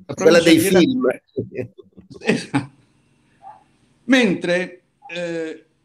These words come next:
Speaker 1: con la Cina c'è questa sorta di, questa vallata di collegamento che nella cartina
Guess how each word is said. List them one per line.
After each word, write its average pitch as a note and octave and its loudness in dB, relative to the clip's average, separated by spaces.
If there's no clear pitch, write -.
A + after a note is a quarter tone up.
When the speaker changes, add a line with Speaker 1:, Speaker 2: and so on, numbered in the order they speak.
Speaker 1:
con B3+ -6
la A3 -4
Cina C3 -12
c'è - -8
questa F3+ -14
sorta G#3+ -12
di, - -20
questa E3+ -14
vallata F#3+ -10
di D#3 -14
collegamento D#3+ -8
che C3 -12
nella C3 -6
cartina E3+ -12